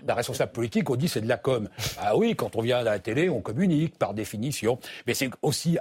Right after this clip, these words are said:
euh, imbécile que de dire d'un prof, il parle. Euh, oui, il parle, euh, parce que c'est son boulot de parler et de, de, pour, pour, pour enseigner. Ça, ce qui est différent entre, générationnellement,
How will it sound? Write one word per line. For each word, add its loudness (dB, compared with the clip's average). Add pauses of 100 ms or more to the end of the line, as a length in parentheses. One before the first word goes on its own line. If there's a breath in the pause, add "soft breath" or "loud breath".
euh, 2
imbécile 2
que -2
de -4
dire 0
d'un 2
prof, -2
il -2
parle. 0 (260 soft breath)
Euh, -6
oui, 0
il -2
parle, -2 (180)
euh, -6 (100)
parce -2
que -2
c'est -4
son -4
boulot 2 (260 loud breath)
de -2
parler 0
et 0
de, -2
de, -6 (200 loud breath)
pour, 0
pour, -4
pour 0
enseigner. 0 (560 loud breath)
Ça, -2 (320)
ce -6
qui 4
est 2
différent 4
entre, -2
générationnellement, 0